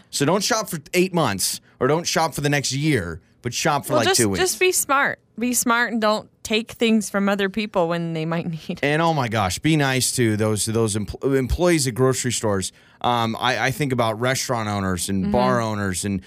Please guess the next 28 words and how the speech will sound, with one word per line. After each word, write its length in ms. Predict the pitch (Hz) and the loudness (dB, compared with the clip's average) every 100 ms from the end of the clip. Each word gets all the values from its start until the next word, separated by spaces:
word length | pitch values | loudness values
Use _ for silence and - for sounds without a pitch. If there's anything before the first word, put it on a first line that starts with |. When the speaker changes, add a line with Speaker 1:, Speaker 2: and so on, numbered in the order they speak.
| - - | -12 -4
Speaker 1:
mom 280 | 117 127 143 | 0 2 2
and 100 | 113 | 0
pop 280 | - 123 131 | 0 0 0
shop 280 | - 113 101 | 0 0 2
owners 340 | 107 95 90 | 0 0 0
that 200 | 110 101 87 | 0 0 2
this 260 | 143 - - | 2 2 0
is, 240 | 117 107 95 | 2 2 0
this 260 | 151 - | -2 0
is 300 | 139 175 135 | 2 2 0
changing 420 | - 120 110 95 98 | -4 -4 -4 -4 -2
their 140 | 90 | -2
life. 340 | 90 76 - - | -2 -4 -6 0
Speaker 2:
Oh, 60 | |
Speaker 1:
This 100 | 190 | 2
Speaker 2:
yeah. 80 | 165 | 2
Speaker 1:
is 80 | 110 | 0
changing 360 | - 135 123 120 | 0 0 0 0
their 80 | 101 | 0
Speaker 2:
Hundred 180 | 107 | 2
percent. 220 | 110 156 135 | 2 2 0
Speaker 1:
financial 140 | 120 | 0
life. 340 | 107 98 95 - _ _ - | 2 0 -2 -10 _ _ -4
Um, 580 | 113 110 104 101 92 - _ | 0 2 0 0 -4 -8 _
let's 160 | 117 123 | -6 -2
be 160 | 156 175 | 2 2
nice. 460 | 160 165 190 - | 2 0 -2 0
Speaker 2:
Yep. 180 | 202 | -2